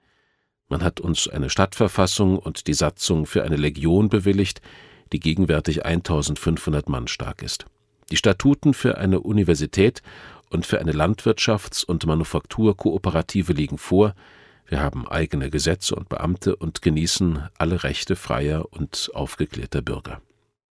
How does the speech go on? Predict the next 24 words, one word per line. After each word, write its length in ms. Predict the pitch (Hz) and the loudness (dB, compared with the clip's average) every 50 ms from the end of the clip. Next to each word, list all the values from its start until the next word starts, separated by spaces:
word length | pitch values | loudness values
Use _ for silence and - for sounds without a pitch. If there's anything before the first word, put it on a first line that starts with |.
| _ _ _ _ _ _ _ _ _ _ _ _ _ _ _ _ _ - | _ _ _ _ _ _ _ _ _ _ _ _ _ _ _ _ _ -2
Die 60 | 98 | 2
Verfolgung 600 | - 127 113 - 131 120 110 107 - 123 123 131 120 | 4 4 4 6 6 6 6 8 6 6 4 4 6
konnte 280 | - 120 117 - 117 | 6 4 4 4 4
den 160 | 92 98 98 | 4 4 2
Fortschritt 480 | 92 - 98 90 90 - - - 92 - | 2 4 4 4 4 2 2 0 2 4
der 140 | 95 90 80 | 2 4 4
Wahrheit 360 | 87 82 80 73 80 78 - | 4 2 2 2 -2 -2 -2
nicht 240 | 78 78 - - - | -4 -4 -4 -6 -4
aufhalten. 540 | - 104 - - - 82 - - - 78 71 | -6 -6 -2 0 0 0 0 0 -2 -4 -2
Sie 180 | 80 90 87 | 0 0 0
hat 160 | 104 117 - | 0 0 -2
vielmehr 460 | - - - 113 117 104 101 - - - | -4 -4 -2 0 0 0 0 0 0 2
Öl 280 | 110 104 107 110 - | 2 4 4 4 2
ins 260 | - - 104 101 - | 0 -2 -4 -4 -4
Feuer 340 | - - 101 104 107 98 98 | -4 -4 -4 0 0 0 2
gegossen, 480 | 101 98 85 - 82 82 - - 82 73 - - - - - - - - _ | 2 0 0 2 0 0 0 -2 -2 -4 -4 -12 -20 -20 -20 -20 -20 -20 _
so 140 | - - 85 | -4 -4 2
dass 180 | 76 87 85 - | 2 2 2 2
die 180 | - 101 85 | 0 0 2
Wahrheit 500 | - 82 85 90 92 87 104 101 101 - | 2 2 2 2 2 2 0 -2 -2 -2
sich 280 | - - 92 90 - - | -4 -6 -6 -6 -4 -4
immer 300 | 98 110 107 98 92 90 | -2 0 2 2 2 0
schneller 480 | - - 104 98 98 95 87 85 - - | 0 0 -2 -2 -2 -2 -2 -2 -4 -4
ausbreitet. 640 | 82 - - - - - - - - - - - | -6 -6 -6 -4 -6 -6 -8 -8 -12 -14 -18 -18